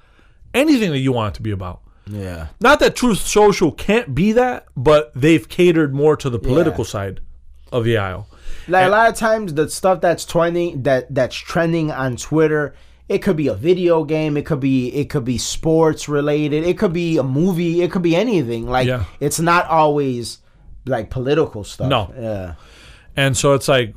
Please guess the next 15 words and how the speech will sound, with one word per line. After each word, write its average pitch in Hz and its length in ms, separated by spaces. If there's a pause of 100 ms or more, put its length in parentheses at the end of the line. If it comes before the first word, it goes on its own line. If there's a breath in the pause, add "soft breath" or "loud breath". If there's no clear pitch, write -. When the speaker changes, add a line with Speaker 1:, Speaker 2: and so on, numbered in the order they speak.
Speaker 1:
well, 147 340 (960 soft breath)
that's, 165 360 (120)
that, 143 260 (120)
that's, 160 560
that's 147 340
dope. 175 260
And, 151 160
and, 165 180
and 160 180
that's, - 420
you 208 100
know, 147 340 (580)
remain 151 720
the 123 180
same, 160 540